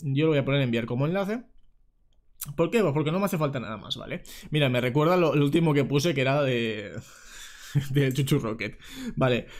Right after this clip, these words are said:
eh, no hace falta poner el mensaje, yo lo pongo, pues, mm, porque me gusta poner el mensajito para así me acuerdo luego lo que es,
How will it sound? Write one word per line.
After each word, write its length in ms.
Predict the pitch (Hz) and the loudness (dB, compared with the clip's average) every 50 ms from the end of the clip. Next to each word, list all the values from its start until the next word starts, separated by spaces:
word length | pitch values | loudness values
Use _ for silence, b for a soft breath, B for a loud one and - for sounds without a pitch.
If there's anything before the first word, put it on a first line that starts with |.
| B B B 170 | B B B -4
eh, 540 | - 131 131 135 135 135 135 131 131 135 131 - | 0 2 4 4 4 4 4 4 4 2 2 2
no 80 | 160 190 | 0 2
hace 120 | 185 240 | 2 2
falta 240 | 214 202 175 170 156 | 0 2 2 2 2
poner 320 | 156 147 143 139 135 135 | 2 2 2 2 4 2
el 80 | 127 117 | 2 0
mensaje, 520 | 120 113 110 113 143 143 160 - 208 196 | -2 -2 -2 -2 -2 -2 -2 0 -2 0
yo 120 | 156 131 135 | 2 2 2
lo 140 | 151 143 | 2 0
pongo, 240 | 139 151 147 151 147 | 0 0 0 0 0
pues, 200 | 139 135 127 - - | -2 -2 -4 -8 -12
mm, 400 | 117 120 117 110 113 107 104 107 | -10 -10 -8 -8 -10 -10 -12 -10
porque 520 | - 127 113 - 117 113 120 113 110 117 110 | -10 -10 -8 -6 -4 -2 -2 -2 -2 -4 -4
me 360 | 113 113 107 107 104 107 113 | -6 -6 -8 -8 -8 -6 -4
gusta 300 | 120 143 151 - 170 151 | -4 -4 -2 0 0 0
poner 180 | 143 143 143 143 | 0 2 2 2
el 60 | 139 | 4
mensajito 520 | 139 135 135 131 123 - 151 151 151 190 | 4 2 2 0 0 -2 -2 -2 -2 -2
para 120 | 160 143 131 | 0 0 -2
así 180 | - - 135 | 0 0 0
me 60 | 139 | 0
acuerdo 400 | 131 123 131 127 117 120 120 113 | 0 0 -2 -2 -2 -2 -2 -2
luego 220 | 117 117 113 110 113 | -2 -2 -4 -4 -4
lo 140 | 107 104 107 | -6 -6 -6
que 180 | 107 110 151 | -4 -4 -4
es, 160 | 202 226 - | -4 -4 -8